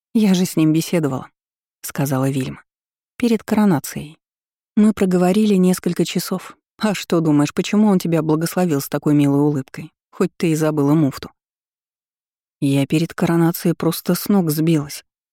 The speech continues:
сказала я. «Это правда. Я даже не удивилась особенно. А вот деточки уверены, что дедушка-иерарх ни о чём не догадался.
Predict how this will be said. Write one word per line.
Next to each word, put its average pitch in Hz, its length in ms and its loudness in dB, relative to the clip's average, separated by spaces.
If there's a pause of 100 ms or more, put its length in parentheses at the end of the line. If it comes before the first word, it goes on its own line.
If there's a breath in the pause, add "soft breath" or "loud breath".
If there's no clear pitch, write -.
сказала 139 460 -4
я. 131 240 -10 (420)
«Это 180 200 -2
правда. 165 420 -2 (600)
Я 170 140 2
даже 175 240 2
не 185 100 4
удивилась 196 520 2
особенно. 143 560 -4 (640)
А 202 80 0
вот 196 180 0
деточки 190 440 0
уверены, 180 420 4
что - 180 -4
дедушка-иерарх 160 920 0
ни 156 100 4
о 151 80 2
чём 165 200 0
не 160 100 4
догадался. 160 640 -2